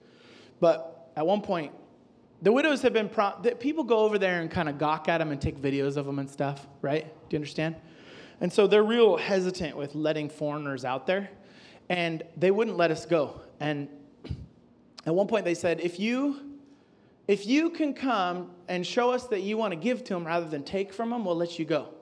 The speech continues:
These governmental leaders in the area. And so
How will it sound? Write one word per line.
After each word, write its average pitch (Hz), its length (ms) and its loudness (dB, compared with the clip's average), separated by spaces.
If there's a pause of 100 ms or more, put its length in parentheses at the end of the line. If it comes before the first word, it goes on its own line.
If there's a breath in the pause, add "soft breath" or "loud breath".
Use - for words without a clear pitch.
(1040 soft breath)
These 139 160 -8
governmental 143 500 -2
leaders 123 320 -4
in 127 80 -6
the 110 80 -8
area. 113 220 -8 (320 loud breath)
And 170 140 -4
so 196 420 2